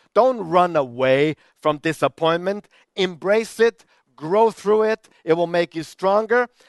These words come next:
and make you grow as a person and as a leader. And upgrowth happens on, on a high level if it's daily,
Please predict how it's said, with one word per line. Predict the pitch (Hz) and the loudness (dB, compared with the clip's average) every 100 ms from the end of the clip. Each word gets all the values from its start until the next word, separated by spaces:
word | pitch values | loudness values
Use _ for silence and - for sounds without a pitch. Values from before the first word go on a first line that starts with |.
| _ _ _ _ _ | _ _ _ _ _
and | 165 175 165 | -2 -2 0
make | 196 220 - | -2 -2 -6
you | 208 220 220 _ _ 156 | -8 -8 -10 _ _ _
grow | 175 202 214 | 4 4 4
as | 185 160 | 0 -2
a | 170 | -4
person | - 185 151 - 175 | 0 -2 -2 -10 -6
and | 170 165 | -2 0
as | 156 | 0
a | 160 | -2
leader. | 139 127 117 120 - _ _ - | -2 -4 -4 -6 -8 _ _ -2
And | 151 156 - - | 0 0 -8 0
upgrowth | 285 302 - 143 117 98 - _ _ | 2 2 -2 -6 -6 -6 -14 _ _
happens | - 208 185 113 90 92 - - _ _ _ _ - | 2 4 4 -2 -14 -16 -20 -20 _ _ _ _ -2
on, | 139 143 151 - _ | 0 0 -2 -16 _
on | 151 143 | -6 0
a | 139 | 2
high | 175 240 | 4 4
level | 208 156 131 143 | 4 2 0 -8
if | 143 131 | -6 -4
it's | 123 - - - | -6 -8 -12 -2
daily, | 196 254 277 330 | 0 0 -2 -6